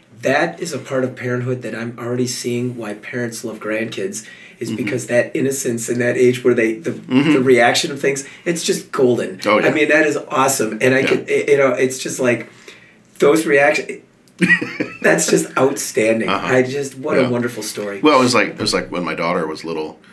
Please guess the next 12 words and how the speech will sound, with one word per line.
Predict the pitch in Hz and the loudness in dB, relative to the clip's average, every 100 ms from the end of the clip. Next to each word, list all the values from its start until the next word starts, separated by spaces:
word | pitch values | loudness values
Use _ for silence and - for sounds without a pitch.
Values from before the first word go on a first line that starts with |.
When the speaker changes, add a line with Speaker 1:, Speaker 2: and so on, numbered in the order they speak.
| - - _ - | -20 -20 _ -14
Speaker 2:
she | - 90 85 78 | -8 -4 -2 -4
at | - - | -6 -10
one | 80 78 | -10 -10
point, | 90 78 73 - - - | -10 -10 -10 -14 -18 -14
or | 85 | -10
may-, | 95 110 | -6 -4
no, | 113 104 | -4 -6
maybe | 87 90 | -6 -8
it | 71 | -8
was | - | -8
my | 76 | -8
son. | 95 85 - | -6 -8 -10